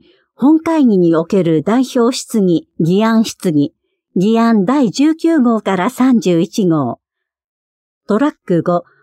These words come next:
本会議における代表質疑、議案質疑、議案第三十七号。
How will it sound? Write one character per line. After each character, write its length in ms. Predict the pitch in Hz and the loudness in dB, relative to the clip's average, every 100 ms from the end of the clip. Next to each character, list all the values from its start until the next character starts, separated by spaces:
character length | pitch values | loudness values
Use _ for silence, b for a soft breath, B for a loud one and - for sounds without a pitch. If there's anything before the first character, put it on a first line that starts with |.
| _ | _
本 260 | - 294 | 0 2
会 260 | 320 320 302 | 2 0 2
議 120 | 226 | 2
に 180 | 190 165 | 2 2
お 80 | 165 | 0
け 180 | - 190 | -2 0
る 220 | 165 - - | 0 -4 -6
代 200 | 196 247 - | -2 -2 -2
表 200 | 233 247 | -2 -2
質 260 | - - | -4 -4
疑、 240 | 185 160 147 _ | 0 0 -2 _
議 240 | 165 175 220 | -2 0 2
案 200 | 233 233 | 2 0
質 280 | - - 175 | -2 -4 0
疑、 180 | 151 - _ _ - | -2 -4 _ _ -4
議 200 | 180 214 | -2 0
案 220 | 214 190 | 0 0
第 220 | 226 226 | 0 -2
三 260 | - 269 247 | -2 0 0
十 260 | 185 160 | 0 0
七 320 | 151 165 202 | 0 0 0
号。 340 | 160 156 123 | 0 -2 -4